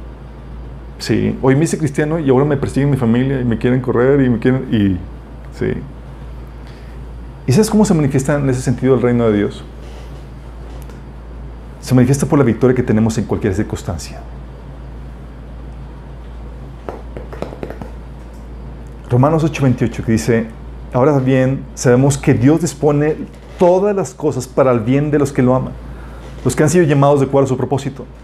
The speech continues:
Que dice que todo, eh, va a obrar para tu bien,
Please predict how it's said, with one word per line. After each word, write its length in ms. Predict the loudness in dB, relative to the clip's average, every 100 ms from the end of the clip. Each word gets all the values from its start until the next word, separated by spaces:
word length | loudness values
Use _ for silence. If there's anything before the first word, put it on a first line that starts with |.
| -10 2
Que 80 |
dice 180 | 4 4
que 80 | 2
todo, 400 | 4 6 6 4
eh, 120 | -2 -6 -2
va 40 | 2
a 60 |
obrar 340 | 4 4 2 2
para 360 | 2 2 0 -8 -20 -20 -20 -18 -18 -16 -16 -4
tu 120 | 4 6
bien, 460 | 6 6 2 -2